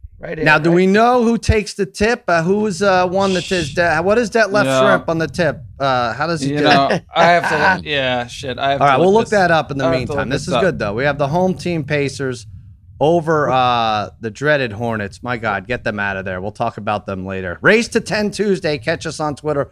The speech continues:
Speaker 1: Oh,
Speaker 2: We'll
Speaker 1: yeah.
Speaker 2: remind you all day. It's very, very exciting. Uh, also exciting, extra points dot com. These guys give out free picks every day. Parlay Kid, you have some kind of streak going, right?
Speaker 1: Yeah, nine and one in my last ten, and I think that includes five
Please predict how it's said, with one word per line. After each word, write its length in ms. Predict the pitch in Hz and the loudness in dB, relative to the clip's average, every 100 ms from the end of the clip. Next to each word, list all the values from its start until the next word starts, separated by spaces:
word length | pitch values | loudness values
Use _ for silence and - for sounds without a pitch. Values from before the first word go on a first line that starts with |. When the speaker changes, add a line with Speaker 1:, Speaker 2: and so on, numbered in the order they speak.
| - | -12
Speaker 1:
Oh, 80 | 120 | -2
Speaker 2:
We'll 100 | 135 | 0
Speaker 1:
yeah. 60 | 147 | 2
Speaker 2:
remind 320 | 151 151 147 | 2 2 0
you 240 | 139 135 - _ | -2 -6 -10 _
all 200 | 123 131 | 0 0
day. 220 | 123 123 | 2 0
It's 120 | 117 107 | 0 0
very, 400 | 151 151 135 110 _ _ _ | 2 2 0 -6 _ _ _
very 440 | 107 131 143 139 | -2 2 2 2
exciting. 680 | 127 - - 135 135 123 113 | -2 -6 0 2 0 -2 -4
Uh, 40 | 110 | -2
also 540 | 120 120 156 160 156 | 0 2 0 0 -4
exciting, 420 | 139 147 127 123 | -2 -2 -2 -2
extra 240 | 147 - 139 | -4 -4 -10
points 320 | 143 143 - | -6 -8 -4
dot 240 | 139 135 | -4 -4
com. 240 | - 135 120 | -4 -4 -4
These 140 | 110 | -6
guys 280 | 135 127 120 | -4 -4 -6
give 160 | 127 | -6
out 180 | 120 117 | -4 -4
free 260 | - 156 143 | -4 -6 -6
picks 400 | - 135 120 - _ _ | -4 -4 -4 -14 _ _
every 260 | 131 139 131 | -2 -2 0
day. 140 | 131 | -4
Parlay 340 | 123 170 165 | 2 2 2
Kid, 220 | 147 175 135 | 0 -4 -2
you 80 | 160 | 0
have 180 | 151 - | -2 -2
some 220 | 175 170 | -4 -4
kind 200 | - 160 | -4 -4
of 60 | |
streak 300 | 113 - 175 | -6 -6 -6
going, 280 | - 117 104 | -4 -4 -4
right? 240 | 113 147 165 - - - - - _ _ _ _ _ - | -2 -4 -4 -14 -20 -20 -20 -20 _ _ _ _ _ 4
Speaker 1:
Yeah, 120 | 254 | 4
nine 340 | 190 180 196 | 6 4 4
and 180 | 214 202 | 2 -4
one 220 | 190 190 | -2 -2
in 80 | 208 | 0
my 140 | 185 170 | -2 -2
last 360 | 175 175 - | 0 0 -4
ten, 380 | - 170 202 240 - | -6 -2 -2 -4 -10
and 100 | 147 | -8
I 80 | 147 | -6
think 260 | - 185 | -8 -4
that 140 | 180 175 | -4 -4
includes 520 | 170 - 175 165 - | -6 -6 -6 -6 -10
five 720 | - 190 190 190 202 220 170 | -4 0 2 2 2 0 -4